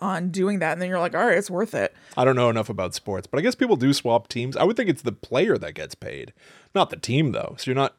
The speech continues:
Speaker 1: Oh, yeah.
Speaker 2: you might be buying Babe Ruth by signing him to a major con-, I don't know. I don't care. And now I'm getting in, like, inside baseball, literally, where I, I
Speaker 1: I know.
Speaker 2: just realized I don't care. So
Speaker 1: We
Speaker 2: I'm
Speaker 1: can't be inside baseball, literally, 'cause we don't know anything
Speaker 2: Yeah,
Speaker 1: about it.
Speaker 2: and, and I'm not interested, so
Speaker 1: No,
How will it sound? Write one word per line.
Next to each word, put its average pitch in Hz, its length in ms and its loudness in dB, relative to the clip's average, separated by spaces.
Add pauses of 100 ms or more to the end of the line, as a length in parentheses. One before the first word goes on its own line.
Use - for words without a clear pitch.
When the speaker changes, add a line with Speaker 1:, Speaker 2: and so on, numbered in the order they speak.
(140)
Speaker 1:
Oh, 185 80 0
yeah. 165 300 -2
Speaker 2:
you 165 60 0
might 185 120 2
be 151 80 2
buying 120 560 0
Babe 110 280 2
Ruth 123 300 0
by 104 160 -2
signing 107 440 -4
him 104 80 -8
to 101 100 -2
a 98 40 -2
major 95 280 -8
con-, 117 360 -8
I 123 120 2
don't 110 80 0
know. 87 200 -16
I 156 80 2
don't 180 140 0
care. 156 220 0 (440)
And 139 120 2
now 143 160 4
I'm 135 100 2
getting 120 200 2
in, 117 220 -2
like, 107 200 -2
inside 117 580 0
baseball, 104 560 0
literally, 98 460 -4
where 101 220 -2
I, 101 100 -2 (400)
I 196 140 -2
Speaker 1:
I 190 40 -2
know. 180 220 0
Speaker 2:
just 135 300 4
realized 107 480 4
I 104 100 0
don't 95 400 -4
care. - 280 -10 (120)
So - 120 0
Speaker 1:
We 294 80 6
Speaker 2:
I'm - 40 -2
Speaker 1:
can't 254 320 0
be 240 180 0
inside 185 380 0
baseball, 170 320 -2
literally, 165 320 -2
'cause 190 140 -10
we 196 60 4
don't 208 120 2
know 214 120 0
anything 220 320 -2
Speaker 2:
Yeah, 220 80 4
Speaker 1:
about 247 200 2
it. - 140 -6
Speaker 2:
and, 110 340 -2
and 107 140 0
I'm 104 80 -2
not 104 160 0
interested, - 500 -4
so 214 140 -2
Speaker 1:
No, 196 200 2